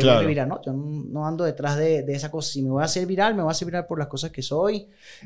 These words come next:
Speaker 2: por el trabajo que hago, por la forma de pensar que tengo, que debería como de multiplicarse en toda la gente que quiere crear contenido.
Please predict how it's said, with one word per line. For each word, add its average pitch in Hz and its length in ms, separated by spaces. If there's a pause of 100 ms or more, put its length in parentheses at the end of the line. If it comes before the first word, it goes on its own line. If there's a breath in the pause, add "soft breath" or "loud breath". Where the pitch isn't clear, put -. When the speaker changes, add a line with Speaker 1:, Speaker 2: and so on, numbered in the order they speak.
Speaker 2:
por 151 180
el 139 120
trabajo 143 420
que 147 140
hago, 185 460
por 151 120
la 143 100
forma 143 280
de 156 80
pensar 139 380
que 147 100
tengo, 175 720
que 139 140
debería 135 520
como 151 260
de 131 200
multiplicarse 135 800
en 160 100
toda 170 140
la 151 100
gente 139 220
que 143 140
quiere 156 280
crear 147 580
contenido. 151 680